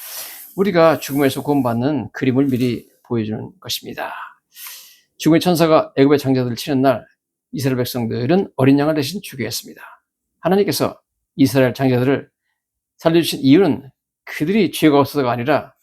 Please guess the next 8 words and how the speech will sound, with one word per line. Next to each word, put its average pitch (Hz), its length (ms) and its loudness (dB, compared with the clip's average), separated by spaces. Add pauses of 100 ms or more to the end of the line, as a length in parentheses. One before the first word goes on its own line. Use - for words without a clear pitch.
(160)
죄 - 160 0
없는 135 320 2
어린 120 240 -2
양이 143 280 -4 (460)
장자를 135 500 2
대신하여 147 460 -6
죽었기 - 320 -4
때문입니다. 120 400 -10